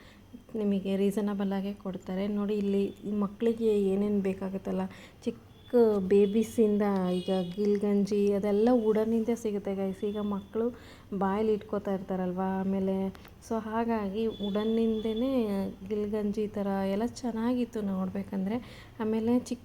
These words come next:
ಮಕ್ಕಳಿಗೆ ಈಗ ಬೇಬೀಸ್ ಅಂದರೆ, ಸಾರಿ, ಕಿಡ್ಸಿಗೆ ಈ ಥರ ಏನು ಹಿಂದಿ, ಆ, ವರ್ಣಮಾಲ ಮತ್ತು, ಮ್, ಇನ್ ನಂಬರ್ಸು, ಶೇಪ್ಸು ಈ ಥರದ್ದೆಲ್ಲ ಏನೋ ಇತ್ತು. ಹಾಗೆ ದೇವ್ರ ಮನೆಗೆ ಯೂಸ್ ಮಾಡೋದಕ್ಕೆ ಪೂಜೆ ಮಂಟಪ, ಮನೆಗಳು,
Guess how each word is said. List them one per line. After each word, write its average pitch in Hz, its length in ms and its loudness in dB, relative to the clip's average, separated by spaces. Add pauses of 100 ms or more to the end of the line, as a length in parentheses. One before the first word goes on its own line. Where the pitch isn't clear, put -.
ಮಕ್ಕಳಿಗೆ 233 460 0
ಈಗ 220 120 -4 (420)
ಬೇಬೀಸ್ 208 500 -2
ಅಂದರೆ, 185 580 -2
ಸಾರಿ, 202 180 -4
ಕಿಡ್ಸಿಗೆ 226 1040 -4 (140)
ಈ 214 40 -6
ಥರ 208 160 -2 (300)
ಏನು 190 360 0
ಹಿಂದಿ, 208 1120 0 (500)
ಆ, 190 260 -2
ವರ್ಣಮಾಲ 196 680 2 (120)
ಮತ್ತು, 190 720 0
ಮ್, 190 240 2 (600)
ಇನ್ 202 280 0
ನಂಬರ್ಸು, 202 920 0 (380)
ಶೇಪ್ಸು 202 920 2
ಈ 196 140 2
ಥರದ್ದೆಲ್ಲ 220 500 0
ಏನೋ 220 340 0
ಇತ್ತು. 196 360 -2
ಹಾಗೆ 196 460 -4
ದೇವ್ರ 233 280 6
ಮನೆಗೆ 233 340 4
ಯೂಸ್ 202 220 0
ಮಾಡೋದಕ್ಕೆ 202 480 -2
ಪೂಜೆ 214 480 -2
ಮಂಟಪ, 202 500 -2
ಮನೆಗಳು, 190 880 -2